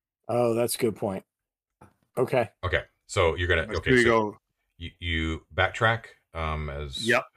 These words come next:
Speaker 2: and are you going to, um, are you going back to the statue, or are you actually going back to, like, the four statue room where there was Ma
Speaker 3: No, I
Speaker 2: and
Speaker 3: think
Speaker 2: what?
Speaker 3: we should go to Thoth the Recorder and see if we can see into the, the halfling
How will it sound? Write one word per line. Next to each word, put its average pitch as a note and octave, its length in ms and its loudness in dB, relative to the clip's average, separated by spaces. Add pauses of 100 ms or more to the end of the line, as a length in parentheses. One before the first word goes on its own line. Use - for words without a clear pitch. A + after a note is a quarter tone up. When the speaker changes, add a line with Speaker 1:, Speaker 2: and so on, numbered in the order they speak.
(540)
Speaker 2:
and D#2 340 -2
are D#2+ 160 0
you E2 180 -4
going E2 360 0
to, D2+ 340 -10
um, C#2 360 -4 (960)
are F2 60 -2
you F2 120 -2
going F#2+ 280 2
back F2 280 2
to G2+ 80 -8
the D#2 100 -4
statue, G#2 460 -2
or G2 100 2
are - 20 0
you E2+ 220 -2
actually E2+ 240 0
going D#2+ 220 0
back D2+ 200 -2
to, D#2 120 -6
like, C#2 220 -8
the C#2 100 -12
four D#2+ 340 0
statue B1+ 420 -8
room A#1+ 260 -8
where A#1+ 160 -6
there B1 100 -10
was - 160 -10
Ma C2 140 -8 (160)
Speaker 3:
No, G#2+ 60 2
I A2 60 4
Speaker 2:
and A#2 80 -4
Speaker 3:
think D3 100 0
Speaker 2:
what? D#3+ 60 2
Speaker 3:
we D3+ 60 4
should C#3+ 160 4
go C#3+ 100 10
to B2 100 8
Thoth B2 300 6
the C3 100 4
Recorder G#2+ 600 2
and F#2 400 -8
see B2 220 2
if G2+ 80 2
we A2 140 2
can G2 160 -6
see G#2+ 320 0
into G2 260 -4
the, E2+ 340 -4 (280)
the F#2+ 100 -4
halfling F#2 580 -2